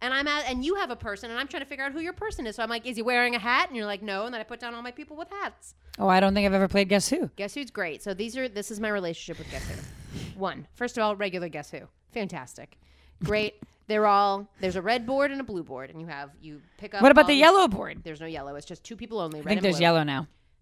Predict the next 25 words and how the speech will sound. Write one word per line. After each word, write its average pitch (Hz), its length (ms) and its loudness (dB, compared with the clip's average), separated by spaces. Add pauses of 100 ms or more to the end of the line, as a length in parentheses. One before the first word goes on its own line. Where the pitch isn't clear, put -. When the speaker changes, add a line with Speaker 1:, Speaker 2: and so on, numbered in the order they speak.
(140)
Speaker 1:
Emily, 190 420 -12
Speaker 2:
<laughs> - 80 -14
Speaker 1:
you 220 160 4
couldn't 254 260 8
possibly 311 460 6
pay 262 220 0
with 233 160 -2
three. 220 440 -2
You, 185 140 0
it's - 120 -2
only 359 220 4
two. 285 280 6 (2000)
Red 208 160 -6
and 214 100 -12
blue. 143 140 -14 (440)
Speaker 2:
Got 185 200 0
it. - 120 -12 (200)
Speaker 1:
I 180 80 -14
preferred 170 260 -16
blue, 151 180 -14
if 147 100 -18
we're 156 60 -20
being 151 200 -14
honest. 160 320 -20 (300)
Anyway, 185 360 -4